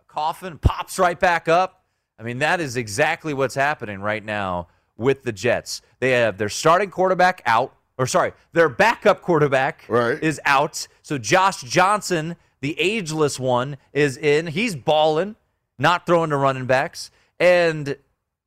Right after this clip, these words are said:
Speaker 1: now you are one third down stop away, Sean, from getting a stop,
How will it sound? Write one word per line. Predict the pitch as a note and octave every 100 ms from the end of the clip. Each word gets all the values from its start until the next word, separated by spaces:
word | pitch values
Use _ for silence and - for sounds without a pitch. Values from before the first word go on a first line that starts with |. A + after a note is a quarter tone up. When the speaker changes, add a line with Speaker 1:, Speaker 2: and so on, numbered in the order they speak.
| _ _
Speaker 1:
now | C3 E3 G#3+ E3+ D#3+ E3 -
you | E3 G#3
are | D#3+
one | C3 A#2+ E3 G3 A#3 D4 D4+ _ _ _ _ -
third | G3 A3+ G3+
down | G#3 G3+ G3+
stop | - F3+ F3+ -
away, | E3+ D#3+ D#3+
Sean, | D#3+ - G#2+ F#2+ F#2 F2 _ _
from | - B2 A2
getting | E3 G#3+ C#4
a | C4+
stop, | - F#3+ E3 D#3+ _